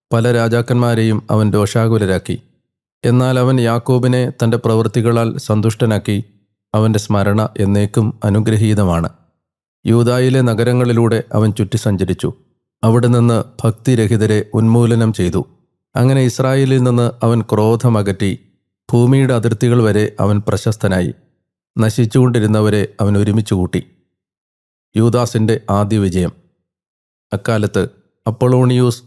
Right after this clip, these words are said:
ഇസ്രായേലിനെതിരെ വിജാതീയരെയും സമരിയായിൽ നിന്ന് വലിയൊരു സൈന്യത്തെയും യുദ്ധത്തിനായി ഒരുമിച്ച് കൂട്ടി. യൂദാസ് ഇതറിഞ്ഞ്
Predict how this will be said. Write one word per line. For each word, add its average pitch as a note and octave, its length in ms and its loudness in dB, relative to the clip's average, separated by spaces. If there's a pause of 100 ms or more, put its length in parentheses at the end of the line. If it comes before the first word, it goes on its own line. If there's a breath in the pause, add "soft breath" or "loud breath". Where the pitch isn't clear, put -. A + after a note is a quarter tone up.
(160)
ഇസ്രായേലിനെതിരെ A2+ 800 0 (580)
വിജാതീയരെയും B2+ 760 0 (200)
സമരിയായിൽ B2 640 0
നിന്ന് A#2+ 200 2 (140)
വലിയൊരു A#2 400 2
സൈന്യത്തെയും A2+ 580 0 (180)
യുദ്ധത്തിനായി A#2 560 0 (100)
ഒരുമിച്ച് G#2+ 380 0
കൂട്ടി. F2+ 200 -4 (640)
യൂദാസ് A#2 460 0 (100)
ഇതറിഞ്ഞ് A2 380 0